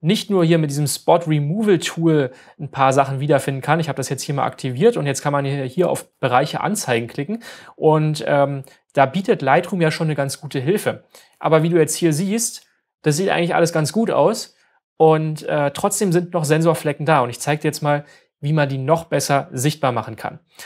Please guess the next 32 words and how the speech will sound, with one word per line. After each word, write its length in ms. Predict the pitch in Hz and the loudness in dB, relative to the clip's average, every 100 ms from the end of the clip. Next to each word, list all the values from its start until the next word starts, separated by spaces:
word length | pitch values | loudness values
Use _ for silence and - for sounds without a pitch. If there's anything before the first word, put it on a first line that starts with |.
| - - - | -20 -14 0
Wie 80 | 175 | 4
gesagt, 220 | 185 180 | 4 4
ich 40 | |
habe 100 | 185 | 2
hier 80 | 196 | 0
schon 180 | 196 180 | 0 0
ein 40 | |
paar 340 | 160 165 180 - | 4 4 4 0
Änderungen 360 | 180 180 180 | 0 2 0
in 100 | 175 | 0
dem 160 | 156 139 | -2 0
Bild 180 | 165 165 | 0 0
gemacht. 500 | 139 151 208 - - | -2 -2 -2 -8 -8
Äh, 480 | 151 147 143 143 | -4 0 2 0
dementsprechend 540 | 135 147 143 - 139 147 | 0 -6 -6 -6 -6 -4
habe 120 | 143 | -4
ich 80 | 143 | -4
hier 80 | 143 | -6
schon 120 | 143 | -8
ein 40 | |
bisschen 160 | 131 139 | -8 -6
was 160 | 123 | -8
bearbeitet. 640 | - - 143 180 190 208 - - - - - _ | -8 2 2 4 2 -2 -6 -20 -20 -20 -20 _
Aber 280 | 139 147 156 | 2 2 2
ich 140 | 156 | 0
gehe 100 | 196 | 2
jetzt 140 | 208 - | 2 2
hier 120 | 170 | 0
einfach 160 | 175 | 0
mal 160 | 175 151 | 0 2
weiter 220 | 151 147 | 4 2
runter 600 | 135 156 196 202 196 202 | 0 0 0 0 0 -2